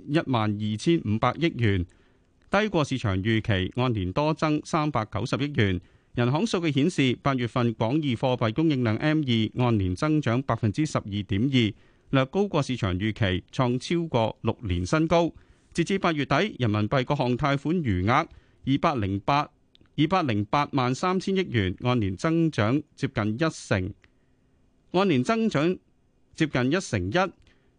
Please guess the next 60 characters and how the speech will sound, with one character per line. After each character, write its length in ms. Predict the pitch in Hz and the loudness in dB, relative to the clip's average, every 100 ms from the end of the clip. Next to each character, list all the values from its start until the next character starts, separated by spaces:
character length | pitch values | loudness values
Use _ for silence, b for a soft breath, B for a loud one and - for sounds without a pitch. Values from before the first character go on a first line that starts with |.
| b | b
社 280 | - 156 196 | -2 0 0
會 140 | 190 190 | 0 0
融 240 | 104 107 | 0 -2
資 200 | - 226 | -2 -2
規 200 | 214 214 | 0 0
模 160 | 160 101 | 0 -2
存 360 | - 101 95 | -4 -2 0
量 260 | 117 123 123 | 2 2 0
三 380 | - 180 175 175 | -2 -2 0 0
百 180 | 170 131 | 0 -2
三 280 | - 165 170 | -2 -2 0
十 120 | 135 | -2
七 140 | - 170 | -4 -2
萬 240 | 151 113 | 0 0
二 160 | 107 107 | -2 -2
千 160 | 160 | -2
億 100 | 180 135 | -2 0
元， 240 | 104 90 - | 0 -2 -4
按 240 | 113 117 110 | -2 0 0
年 200 | 87 90 | -2 -4
升 340 | - 165 165 | 0 0 0
超 220 | - 170 156 | -2 -4 0
過 140 | 117 | 0
一 100 | 143 | 0
成。 340 | - 113 90 87 b b b b | 0 0 0 -4 b b b b
八 180 | - 156 | 0 0
月 180 | - 139 | 2 -2
社 260 | - - 127 | -2 0 0
融 260 | 160 101 92 | 2 -2 0
規 180 | - | 0
模 200 | 185 98 101 | 2 0 -4
增 320 | - 180 180 | -2 0 2
量 140 | 147 131 117 - b b b | 2 2 0 -6 b b b
二 240 | 139 147 | 2 4
萬 220 | 143 139 | 4 2
四 240 | 139 170 156 | 0 0 0
千 220 | 202 202 | 0 0
三 220 | 190 190 | 0 0
百 100 | 180 | 0
億 100 | 135 165 | -2 0
元， 260 | 113 90 85 | 0 0 -2
高 160 | 170 165 | -2 0
過 160 | 139 | 0
市 120 | 120 | -2
場 180 | 107 92 | -2 -4
預 180 | 87 110 | -2 -2
期， 320 | 107 95 92 - | -2 -2 -2 -4
但 120 | 107 | -4
係 80 | 110 | -2
比 100 | 117 139 | -2 -2
舊 200 | 120 104 | 0 0
年 160 | 139 | 0
同 260 | 147 92 90 | 0 -2 -2
期 340 | 82 95 92 87 | 0 0 -2 -4
減 300 | 104 98 131 | -2 0 -2
少 320 | 131 107 110 127 | -2 0 0 0
超 300 | - 165 151 | -2 0 0
過 320 | 139 110 - | 2 2 2
五 200 | - 98 | -2 0
千 320 | 104 170 156 | 0 2 2